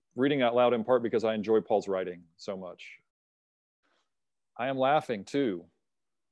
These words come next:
walking this farmland with its lush grass and soft ground and obviously happy animals. I muddy my shoes and snag my sweatshirt hood on barbed wire crossing through the fence.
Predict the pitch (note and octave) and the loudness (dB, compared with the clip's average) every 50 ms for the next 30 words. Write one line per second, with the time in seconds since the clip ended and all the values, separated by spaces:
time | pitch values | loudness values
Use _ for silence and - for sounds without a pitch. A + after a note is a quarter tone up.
0 | _ _ A#2 B2 A#2+ - A#2+ A2+ A2 G#2 - - - A#2 A2+ G#2+ G2+ G2+ G2+ G2 | _ _ -2 -2 -2 -2 -2 -4 -4 -4 -6 -6 -6 -4 -4 -4 -4 -6 -8 -8
1 | F#2+ F#2+ F2+ G2 F2+ - G2 - - G#2 G#2+ A2 G#2+ - - - G#2 G#2 G#2+ A2+ | -8 -8 -8 -8 -8 -8 -10 -10 -4 -2 0 0 0 -2 -6 -6 -6 -6 -4 -6
2 | G#2+ F#2+ - - - - - A2 G#2 - - A2 G#2 - - G2+ G2+ G#2 G2+ G2 | -8 -12 -14 -16 -18 -16 -16 -16 -10 -4 -4 -2 -2 -4 -6 -8 -8 -8 -6 -6
3 | F#2+ F#2 F#2 F#2+ F#2+ - - _ G#2+ G2 G2 - G2+ G#2+ G2+ G2+ G#2+ G#2+ - - | -8 -10 -12 -14 -16 -20 -20 _ -20 -18 -14 -10 -10 -10 -6 -6 -6 -6 -6 -6
4 | - G2 F#2 - - G#2+ G2 - - F#2+ - - G2 G2 G2 F2+ D#2+ D#2 - - | -10 -10 -10 -8 -8 -10 -10 -8 -10 -14 -14 -14 -14 -14 -14 -14 -14 -16 -16 -18
5 | - - _ _ _ _ _ _ _ _ _ _ _ _ _ _ _ _ A2+ A2+ | -20 -20 _ _ _ _ _ _ _ _ _ _ _ _ _ _ _ _ -4 -2
6 | A#2+ B2+ C3+ D3 D#3 C#3+ C#3 C3 B2+ A#2 - - C3+ C3+ C3+ C3+ C#3 C3+ B2+ A#2+ | 2 2 4 4 2 2 0 0 -2 -4 -4 -2 0 2 2 2 2 0 -2 -4
7 | A#2 G2 - - - A#2+ A#2+ A#2+ B2 A2+ A2+ A2 G#2 - - A#2+ A#2+ A#2 - - | -6 -6 -6 -8 -6 -2 0 0 0 0 -2 -4 -4 -2 0 0 0 0 0 -4
8 | B2 A2+ - - - A#2 A2+ A2+ A2+ A2+ G2+ G2 F#2 E2 G2+ G#2+ A2+ G#2 - F#2+ | -4 -4 -4 -4 -2 0 2 2 2 2 0 -4 -6 -4 -2 -2 -2 -2 -4 -4
9 | G2+ G#2 G#2+ G#2 G#2 G#2+ G#2+ G#2+ - _ _ _ - A2 G#2+ - - A2+ A2 - | -2 -2 -2 -2 -4 -6 -6 -10 -14 _ _ _ -4 -4 -4 -4 -4 -8 -8 -6
10 | - G#2+ G2 G#2+ - - A2+ G#2+ G2 - - - - - | -6 -4 -4 -4 -6 -6 -10 -10 -10 -12 -16 -20 -20 -20